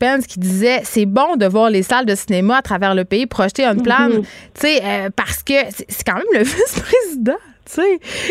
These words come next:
Speaker 1: Puis
Speaker 2: Oui, oui, puis,
Speaker 1: de,
Speaker 2: puis,
Speaker 1: il dit
Speaker 2: puis,
Speaker 1: de
Speaker 2: en fait, aux États-Unis, je sais pas si t'as vu le, le film sur Netflix,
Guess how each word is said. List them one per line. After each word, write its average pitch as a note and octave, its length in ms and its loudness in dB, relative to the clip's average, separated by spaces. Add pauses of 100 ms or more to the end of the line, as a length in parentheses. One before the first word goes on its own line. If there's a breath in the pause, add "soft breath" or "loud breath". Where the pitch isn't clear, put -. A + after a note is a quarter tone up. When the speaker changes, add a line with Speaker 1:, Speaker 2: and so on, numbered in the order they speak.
(120)
Speaker 1:
Puis D4+ 260 2
Speaker 2:
Oui, D#4+ 160 -2
oui, A4 200 4
puis, B3+ 180 4
Speaker 1:
de, B3+ 80 4
Speaker 2:
puis, C#4 140 4
Speaker 1:
il C4+ 140 2
dit D#4+ 160 2
Speaker 2:
puis, - 20 0
Speaker 1:
de C#4 260 2
Speaker 2:
en C4+ 60 0
fait, A4 180 0 (720)
aux C#4 160 0
États-Unis, C#4+ 500 4
je F#4+ 40 -2
sais - 80 -20
pas F4+ 100 0
si - 140 -12
t'as A#3+ 140 2
vu C4 160 0
le, A3+ 260 2
le G#3+ 260 0
film C#4+ 180 0 (120)
sur A#3 140 2
Netflix, A#3 560 0